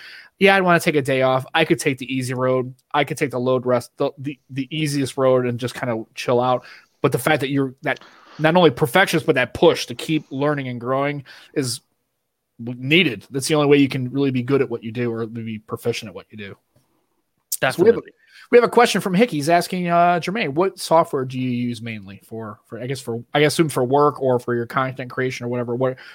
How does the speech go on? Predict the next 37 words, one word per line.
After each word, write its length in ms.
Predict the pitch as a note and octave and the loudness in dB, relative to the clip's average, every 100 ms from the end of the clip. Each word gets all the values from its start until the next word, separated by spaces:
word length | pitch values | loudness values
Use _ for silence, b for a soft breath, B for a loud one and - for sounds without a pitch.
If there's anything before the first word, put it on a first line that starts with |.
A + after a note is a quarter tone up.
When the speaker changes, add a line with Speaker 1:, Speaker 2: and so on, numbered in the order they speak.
| B | B
Speaker 1:
what's 180 | D3 A#2+ | 0 0
your 80 | A#2+ | 0
basic 320 | C3 A#2+ A2 | 0 -2 -4
software 320 | A#2+ A#2+ A2+ | -4 -4 -8
package 340 | A2+ G#2+ A2+ | -10 -12 -12
or 120 | A2 G#2 | -12 -12
software 340 | - A#2 F#2 | -8 -8 -10
setup?" 300 | G2 A#2 A2 _ _ _ _ _ _ - | -14 -14 -16 _ _ _ _ _ _ -14
Speaker 2:
Okay, 160 | C#3 A#2+ | -10 -8
so 260 | D#3 D3 _ - | -6 -8 _ -20
the 120 | A#2 - _ _ - | -20 -20 _ _ -4
basic 500 | D3+ F3+ - G3 F#3 | -2 -2 -4 -10 -10
ones 520 | D3 D#3+ E3+ D#3+ - - | -8 -8 -8 -10 -12 -4
that 220 | A#2+ A2+ | -4 -4
I 80 | - | -8
use 300 | A2 A#2 A#2 | -8 -8 -10
for, 480 | - G#2+ G#2+ G2 - G#2+ | -12 -6 -4 -4 -6 -6
um, 240 | G2+ G2 _ _ | -6 -6 _ _
creating 560 | - B2+ A2+ B2+ D#3 D#3 | -10 -4 -2 -2 -4 -6
the 180 | A#2+ A2+ | -6 -6
animation, 560 | G2 G2+ A#2 D3+ F3+ _ _ _ _ _ | -6 -8 -10 -12 -16 _ _ _ _ _
um, 320 | G#2 G2+ G2+ - | -10 -8 -8 -8
are 160 | G#2+ | -8
Fusion 420 | - D3 D3+ C3+ | -8 -12 -12 -12
three 160 | B2 A#2+ | -14 -14
sixty 560 | - E3 - D3+ C#3+ _ _ _ A2 | -12 -14 -14 -16 -16 _ _ _ -10
and 180 | A2 - | -10 -12
Keyshot. 400 | G#2 - - _ _ _ _ _ _ - | -18 -16 -18 _ _ _ _ _ _ -8
Um, 300 | G#2+ A2 G2+ | -4 -4 -6
sometimes 640 | - D3+ D3+ D3+ C#3+ D3+ - | -8 -6 -6 -6 -6 -8 -10
when 140 | B2 | -8
I 100 | A2+ | -6
want 220 | A2+ A#2+ A2 | -6 -8 -10
to 60 | |
do 180 | A2+ A2+ | -12 -12
something 460 | - A#2+ A#2 A2 | -10 -12 -10 -10
with 140 | G#2 | -10